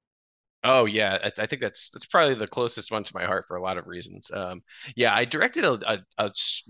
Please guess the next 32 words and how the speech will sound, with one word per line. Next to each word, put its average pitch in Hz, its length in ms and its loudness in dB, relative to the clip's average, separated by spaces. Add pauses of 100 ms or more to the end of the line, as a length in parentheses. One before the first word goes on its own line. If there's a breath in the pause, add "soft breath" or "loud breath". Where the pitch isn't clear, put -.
very 160 240 2
small 127 280 0
amount 107 280 -4
of 95 120 -6
the 95 100 -4
actual 98 540 -4
movie, 104 720 -8 (100)
um, 92 380 -4
like, 110 140 -6
a - 60 -20
couple 117 200 -8
scenes 104 320 -6
here 98 120 -4
and 95 120 -12
there. 104 260 -4 (440 loud breath)
Um, 95 340 -6
and 98 400 -4
what 107 160 0
I, 104 200 2
the, 117 120 -2
my 123 240 0
main 160 160 2
contribution 117 520 -2
to 104 40 -4
that 101 100 -4
was 95 160 -8
I, 92 180 -4
I 101 120 -6
wrote 95 240 -6
the 90 140 -14
English 90 240 -10
script - 420 -10